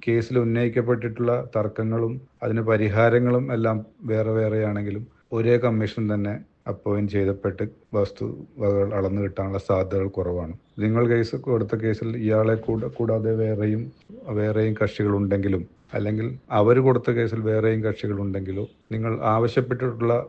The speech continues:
പരിഹാര സംഗതികളോ നിവൃത്തികളോ വ്യത്യാസമുണ്ടെങ്കിലും കേസ് ഒരുമിച്ച് ഒരു ജോയിന്റ് ട്രയൽ നടത്താനുള്ള സാധ്യതകൾ കുറവാണ്.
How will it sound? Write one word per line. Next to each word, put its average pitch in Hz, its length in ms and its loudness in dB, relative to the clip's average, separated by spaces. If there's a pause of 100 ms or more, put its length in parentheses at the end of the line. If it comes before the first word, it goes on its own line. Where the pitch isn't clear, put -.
പരിഹാര 104 400 2
സംഗതികളോ 104 840 -2 (120)
നിവൃത്തികളോ 120 880 4 (100)
വ്യത്യാസമുണ്ടെങ്കിലും 98 960 0 (320)
കേസ് 113 220 2
ഒരുമിച്ച് 117 560 2 (340)
ഒരു 113 80 4
ജോയിന്റ് 120 540 4
ട്രയൽ 117 240 2
നടത്താനുള്ള 101 580 -2
സാധ്യതകൾ 92 560 -4
കുറവാണ്. 85 540 -4